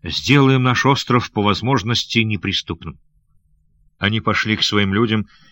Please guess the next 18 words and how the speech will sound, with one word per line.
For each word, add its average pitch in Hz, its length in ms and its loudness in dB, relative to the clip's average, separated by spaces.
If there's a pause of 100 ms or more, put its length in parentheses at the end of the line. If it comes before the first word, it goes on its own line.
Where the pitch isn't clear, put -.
(340)
которые 107 340 2
работали 117 680 2
с - 240 -10
ожесточением, 110 1040 0 (600)
спешно 120 500 0
возводя 113 500 2
новые 107 380 2
валы, 101 380 2 (600)
устраивая 113 760 4
на 107 120 0
берегу 104 520 2
батареи, 113 840 4
подвозя 104 520 2
к - 100 -10
ним 104 220 0
порох 110 480 0
и 107 80 -4
снаряды, 101 580 0